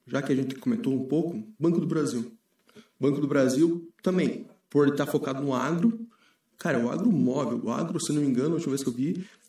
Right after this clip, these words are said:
era mais de vinte e cinco por cento do pib brasileiro.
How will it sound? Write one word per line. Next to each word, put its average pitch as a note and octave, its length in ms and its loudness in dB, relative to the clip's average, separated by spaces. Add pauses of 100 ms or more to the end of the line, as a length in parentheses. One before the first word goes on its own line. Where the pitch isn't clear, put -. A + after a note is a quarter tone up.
era C3 120 2
mais C3 240 4
de D3+ 60 -6
vinte E3 160 -2
e - 40 -4
cinco F3+ 120 -2
por D#3+ 80 -2
cento D#3+ 240 -4
do F#3 80 -6
pib F#3 340 -4
brasileiro. F3+ 600 0